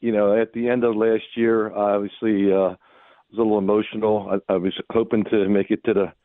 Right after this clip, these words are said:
finals of our conference. We didn't. I talked to some players about it. Um, and it just, really, it was just something that was, uh, in the back of my mind. And during the break, it took a little break and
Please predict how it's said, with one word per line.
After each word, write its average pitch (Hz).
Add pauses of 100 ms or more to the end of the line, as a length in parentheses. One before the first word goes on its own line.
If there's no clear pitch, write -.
(520)
finals 110
of 104
our 101
conference. 104
We 101
didn't. 101 (140)
I 92
talked -
to 104
some 98
players 98
about 95
it. 101 (600)
Um, 95
and 123
it 127
just, 139 (240)
really, 123
it 110
was 107
just 110
something 113
that 104
was, 95
uh, 101
in 104
the 95
back 104
of 101
my 95
mind. 98
And 92 (560)
during 113
the 104
break, 110
it 107
took 113
a 110
little 107
break 104
and 98